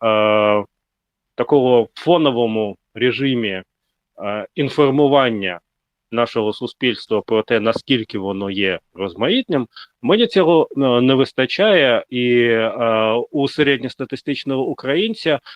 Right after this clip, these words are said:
я не впевнений, наскільки є розуміння, е, того, що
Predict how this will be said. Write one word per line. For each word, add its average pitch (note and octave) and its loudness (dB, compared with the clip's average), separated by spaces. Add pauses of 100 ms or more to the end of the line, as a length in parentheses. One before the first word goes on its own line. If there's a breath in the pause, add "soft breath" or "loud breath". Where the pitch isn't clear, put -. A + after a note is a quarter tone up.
(240 loud breath)
я C#3 0
не C3+ -2
впевнений, D#3 0
наскільки C3+ -2
є C#3 2
розуміння, A2+ -2 (540)
е, A2+ -2
того, A#2+ 0
що A2+ 2